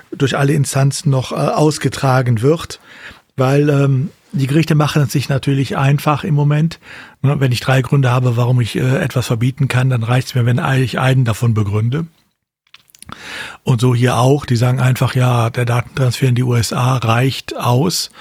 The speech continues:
äh, um es rechtswidrig sein zu lassen. Nur, ähm, da ist ja dann die Frage, wie es in ein paar Monaten,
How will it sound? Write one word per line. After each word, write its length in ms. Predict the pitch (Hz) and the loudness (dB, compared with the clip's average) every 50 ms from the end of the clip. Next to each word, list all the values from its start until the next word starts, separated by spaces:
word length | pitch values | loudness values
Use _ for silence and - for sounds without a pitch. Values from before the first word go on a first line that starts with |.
| - - - - - - _ _ - | -20 -18 -18 -18 -20 -20 _ _ -2
äh, 300 | 135 135 135 131 135 135 | 0 2 2 2 2 2
um 300 | 143 - 262 151 135 135 | 2 0 2 2 2 2
es 140 | 131 - - | 2 0 2
rechtswidrig 460 | 139 143 135 - 156 127 123 113 - | 0 0 2 2 0 2 0 -2 0
sein 240 | - 123 117 113 110 | -2 -2 0 0 -2
zu 100 | - - | -2 -4
lassen. 500 | 113 110 110 113 - - 147 147 160 165 _ _ _ _ _ _ _ _ _ _ - - - - - _ | -2 -2 -2 -4 -2 -2 -2 -2 -2 -4 _ _ _ _ _ _ _ _ _ _ -20 -20 -20 -20 -8 _
Nur, 440 | - 127 127 131 131 131 135 - 185 | 2 2 4 4 4 2 0 0 2
ähm, 540 | 147 135 131 131 127 123 123 127 175 220 233 - _ _ _ _ | 2 2 2 2 2 0 0 -2 -4 -8 -10 -14 _ _ _ _
da 140 | - 127 - | -2 -2 -2
ist 160 | - 120 - | -2 -2 -2
ja 60 | 143 | 0
dann 140 | 127 127 127 | 2 2 2
die 100 | 123 120 | 0 -2
Frage, 380 | - - 120 123 120 120 113 117 | -2 -2 0 0 2 2 2 0
wie 60 | 123 | -2
es 100 | 117 - | 0 0
in 60 | 131 | 0
ein 40 | 117 | 0
paar 120 | 117 120 | 2 2
Monaten, 640 | 117 120 123 127 127 123 123 - - 127 123 123 120 | 2 2 2 2 2 0 -2 -2 -2 0 0 0 -2